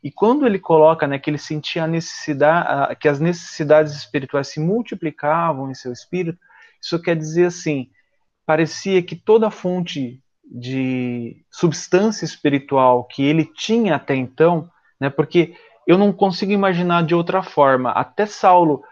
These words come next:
chegar em Jerusalém, ali nos primeiros capítulos desse livro, você percebia ele num vigor,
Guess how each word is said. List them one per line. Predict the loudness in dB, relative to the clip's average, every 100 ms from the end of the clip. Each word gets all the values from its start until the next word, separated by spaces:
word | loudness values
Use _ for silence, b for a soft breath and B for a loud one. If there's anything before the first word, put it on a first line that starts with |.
| B B
chegar | -6 -2 0 2 2 2
em | -2
Jerusalém, | -4 -4 -2 -2 -2 -2
ali | -2
nos | -4 -6
primeiros | -8 -4 -2 -4 -4
capítulos | -8 -4 -6 -4 -6 -6
desse | -8 -8 -8
livro, | -4 -2 -4 -12 _ _ _ _ -10
você | -4 -2
percebia | 0 0 0 -2 2 4
ele | 4
num | 2 0 -2
vigor, | -2 0 2 2 0